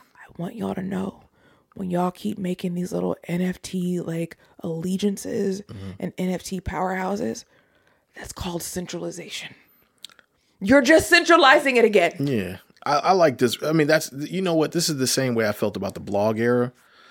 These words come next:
Speaker 2: Which, see, I like disruption, but I also understand that disruption and destabilization of anything always leads back to the thing that, <laughs> that you were trying to take down in the first place.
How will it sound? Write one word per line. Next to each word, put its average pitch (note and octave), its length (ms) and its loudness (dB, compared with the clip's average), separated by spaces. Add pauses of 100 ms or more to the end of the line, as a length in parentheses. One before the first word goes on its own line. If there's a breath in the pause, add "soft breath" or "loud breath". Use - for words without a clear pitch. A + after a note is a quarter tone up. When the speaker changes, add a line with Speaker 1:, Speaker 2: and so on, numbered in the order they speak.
(140)
Speaker 2:
Which, - 180 0
see, - 260 0
I B2+ 80 2
like C3 240 2
disruption, - 560 -6 (340 soft breath)
but G#2+ 140 -2
I B2 80 4
also A#2+ 380 2
understand G#2 600 -4
that E2+ 340 -12
disruption G#2+ 800 -2 (540 soft breath)
and G2+ 560 -4
destabilization G#2+ 1080 -2 (520)
of G2 240 -6
anything A#2+ 600 0 (1120)
always A2+ 440 6
leads G#2+ 300 0
back G#2+ 320 -2 (260)
to - 140 0
the F#2+ 100 0
thing G#2 380 0
that, F#2+ 240 -6 (220)
<laughs> - 260 -20
that A#2+ 580 0
you A#2+ 60 0
were G#2+ 80 2
trying G#2 260 0
to G2 60 -8
take F#2 200 -2
down F#2+ 180 -6
in E2+ 60 -10
the F2 60 -14
first - 280 -8
place. - 200 -18